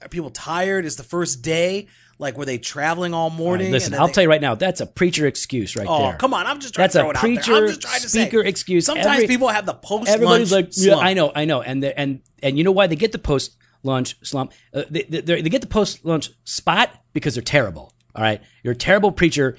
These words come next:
Speaker 2: If they put you in the conference, you get the post-lunch, you're the worst speaker on the roster. That's how that works.
Speaker 1: Well, hold on.
Speaker 2: And
Speaker 1: In
Speaker 2: then
Speaker 1: your other times, have you been in the post?
Speaker 2: Oh, yeah, all the time. Yeah. So, um, <laughs> so I'm joking.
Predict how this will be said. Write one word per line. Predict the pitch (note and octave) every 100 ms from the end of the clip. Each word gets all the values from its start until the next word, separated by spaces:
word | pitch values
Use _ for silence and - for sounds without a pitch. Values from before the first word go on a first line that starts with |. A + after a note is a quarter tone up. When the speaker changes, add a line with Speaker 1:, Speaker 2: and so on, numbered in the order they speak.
| _
Speaker 2:
If | A#2+ D3
they | D3+
put | D#3+
you | C3+ C#3+
in | A#2 A2
the | A2
conference, | C3 C#3 D3+ C#3+ - _
you | F3
get | C4
the | -
post-lunch, | A#3+ A3+ A#3+ - -
you're | G#3+
the | C#3
worst | A#2+ G3 -
speaker | F3 F3+
on | F3+
the | F3+
roster. | D3 F#2+ - D#2
That's | D3+ D3+
how | A#2
that | A#2+ -
works. | - -
Speaker 1:
Well, | E3+
hold | D#3 E3+
on. |
Speaker 2:
And | C#3
Speaker 1:
In |
Speaker 2:
then | E3 D3+
Speaker 1:
your | D#3+
other | D#3+ F#3
times, | F3+ F#3 E3+
have | D3+
you | D3+
been | D#3 D#3+
in | D#3+
the |
post? | C3+ D#3+ D#3+ C#3+ C#3+
Speaker 2:
Oh, | C#3
yeah, | A#2
all | G#2+ A2
the |
time. | F2 - _
Yeah. | F#2 - _ - -
So, | - E3+ D#3
um, | D3+ D3+ D3+ -
<laughs> |
so | - B3+ - -
I'm | - - D3+
joking. | A2+ G3+ -